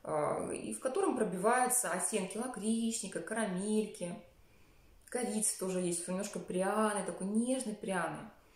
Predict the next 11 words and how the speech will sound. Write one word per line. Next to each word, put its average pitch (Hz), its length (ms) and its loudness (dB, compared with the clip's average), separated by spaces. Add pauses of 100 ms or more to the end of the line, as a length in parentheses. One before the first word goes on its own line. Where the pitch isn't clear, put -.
(200)
но 214 120 2
нежнейший. 226 840 2 (320)
Характеристики 202 560 0
у 185 40 0
него 190 120 2
замечательные. 175 880 -2 (300)
Шлейф 233 420 0
не 214 160 6
очень 180 580 4
длинный, 170 560 0
средний. 185 800 0